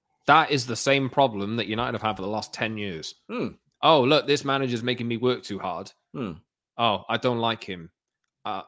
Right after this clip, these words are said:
Speaker 1: uh, you know, I would like somebody else." There's been suggestions that maybe Sancho could stay, go on loan and stay through the rest of the season and say,
Speaker 2: Yeah.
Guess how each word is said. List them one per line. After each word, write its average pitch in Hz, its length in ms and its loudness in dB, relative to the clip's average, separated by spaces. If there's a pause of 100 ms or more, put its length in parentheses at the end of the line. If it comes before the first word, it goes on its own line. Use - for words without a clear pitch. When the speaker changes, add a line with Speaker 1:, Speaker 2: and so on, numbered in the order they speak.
Speaker 1:
uh, 87 120 -14 (240)
you 117 120 -10
know, 98 320 -8
I 117 80 0
would 113 200 0
like 110 200 -2
somebody 101 340 -4
else." 87 380 -6 (260)
There's 127 160 -2
been 127 300 0
suggestions 117 600 2
that 113 100 -2
maybe 110 200 0
Sancho 104 380 -2
could 107 180 -6
stay, 113 300 -2
go 117 160 0
on 107 100 -6
loan 107 240 -2
and 101 100 -6
stay 110 280 -2
through 107 180 -8
the 104 80 -6
rest 104 220 -2
of 98 80 -14
the 107 60 -14
season 104 420 -4
and 98 100 -8
say, 120 140 -2
Speaker 2:
Yeah. 107 100 -2